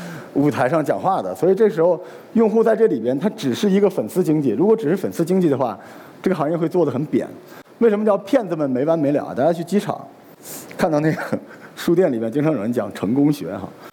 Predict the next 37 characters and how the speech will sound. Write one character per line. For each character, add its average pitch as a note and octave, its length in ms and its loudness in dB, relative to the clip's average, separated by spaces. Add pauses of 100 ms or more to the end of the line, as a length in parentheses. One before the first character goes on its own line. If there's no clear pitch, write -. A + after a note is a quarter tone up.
马 B2 180 0
云 C3+ 120 2
之 E3+ 140 -2
所 F3+ 100 2
以 C3 60 2
成 G#2+ 200 -4
功 D3 120 2
是 C3+ 80 0
因 B2+ 60 4
为 C#3+ 100 2
他 D3 80 0
是 D3+ 60 -2
马 A2+ 200 0
云， E2 60 -8 (220)
不 B2 60 0
是 C#3 60 2
因 C#3+ 80 4
为 C#3+ 80 2
他 D3 60 0
讲 A2 180 -2
的 F#2+ 80 -8
那 A2+ 80 0
些 C#3 120 2
方 D#3 220 -4
式， F#2 180 -8
对 F#2 100 -4
吧？ D#2+ 80 -8 (460)
所 G3+ 140 2
以 A#3 60 2
知 A3 140 -4
识 A#3+ 80 0
付 A3+ 140 0
费 A3+ 120 4
这 G#3 80 0
个 F#3 80 0
场 E3 240 -4
景， A#2 220 0